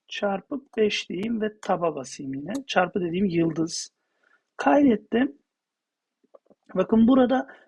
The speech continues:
benim için, e, beş birim uzunlukta, beş birim uzunlukta, e, bir, e, paragraf oluşturdu. Bu da benim için hızlı bir şekilde, e, işimi kolaylaştıracak bir paragraf oluşturma yöntemi.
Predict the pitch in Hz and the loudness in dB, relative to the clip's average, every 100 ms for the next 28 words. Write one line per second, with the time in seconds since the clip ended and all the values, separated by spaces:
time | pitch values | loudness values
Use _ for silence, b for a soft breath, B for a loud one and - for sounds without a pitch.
0 | _ 165 226 294 247 - 262 262 b b | _ 4 6 6 2 -2 -8 -10 b b
1 | - 170 156 147 143 143 139 143 143 185 | -4 0 0 -2 -4 -6 -8 -8 -8 -6
2 | 302 - 208 190 185 165 160 147 139 208 | -6 -4 -4 -4 -6 -6 -6 -8 -8 -6
3 | 233 - _ 233 - 185 156 160 165 196 | -6 -10 _ -6 -4 -6 -6 -6 -4 -2
4 | 208 214 269 254 B B B _ 277 175 | -2 -2 -4 -4 B B B _ -2 0
5 | 165 160 160 202 214 - _ _ _ 156 | 2 0 2 2 2 -6 _ _ _ -4
6 | 151 139 214 196 160 208 - - 160 143 | -2 2 4 4 2 0 0 -6 -6 -6
7 | - 143 131 - - _ - 254 226 220 | -8 -12 -12 -16 -18 _ -10 -4 -4 -4
8 | 165 226 226 185 196 170 151 - 151 156 | -6 -4 -4 -4 -6 -6 -8 -10 -6 -2
9 | 240 B B - - 135 127 - - 208 | -2 B B -6 -2 0 -2 -2 -2 0
10 | 202 190 196 160 147 151 - 185 254 - | -2 0 2 2 0 -4 -8 -6 -6 -4
11 | 214 - 220 202 165 226 - - 175 175 | -6 0 2 2 0 -4 -6 -4 -4 -4
12 | - 202 190 180 143 - - 156 139 131 | -4 -2 2 0 0 -8 -6 -4 -6 -8
13 | 143 | -10